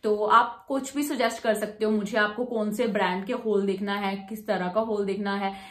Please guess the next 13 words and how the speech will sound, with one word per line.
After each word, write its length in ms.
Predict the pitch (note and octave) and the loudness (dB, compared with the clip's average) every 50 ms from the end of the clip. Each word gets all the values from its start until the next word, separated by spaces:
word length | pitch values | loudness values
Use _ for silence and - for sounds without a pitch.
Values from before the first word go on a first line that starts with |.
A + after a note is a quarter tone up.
| - - - | -12 -2 0
एसएसएस 440 | G#3+ G#3+ G#3+ A3 A3 A#3 A3+ A3 - | 0 0 0 -4 -6 -6 -6 -6 -4
की 120 | - B3+ | -4 -4
videos 360 | A3+ A3 F#3 G#3+ G#3 G#3 G#3 - - | -2 -2 2 2 2 0 0 0 0
आती 220 | G#3+ G#3 G#3+ A3+ | 0 0 0 -2
रहती 300 | A#3 A3+ G#3 G#3 G#3 G3+ | 0 0 0 0 0 -6
हैं, 280 | G#3 G#3+ G#3+ G#3+ G#3+ - - - - - - - | -6 -4 -4 -6 -6 -10 -14 -20 -20 -16 -6 -2
अ, 180 | G3+ G3 F#3+ - | 0 0 0 0
उनको 240 | G#3+ G#3 G#3+ A3+ A3+ | 0 -2 -2 -2 -2
भी 180 | G#3 B3+ A#3 | 0 0 -2
चेकआउट 460 | A#3 - A3+ G#3+ - G#3+ G#3+ G#3 G#3+ A3 | 0 -2 -2 2 4 4 4 4 2 0
करते 240 | A3 G3+ G3+ G#3 | -2 -2 -2 0
रहा 300 | G#3 G3 G3 G3+ F#3+ G3 | 0 0 2 2 0 0
करो। 480 | G3 - G3+ F#3+ F#3 F#3+ G3 G#3+ G#3 - | 0 0 0 0 0 0 -2 -2 -4 -6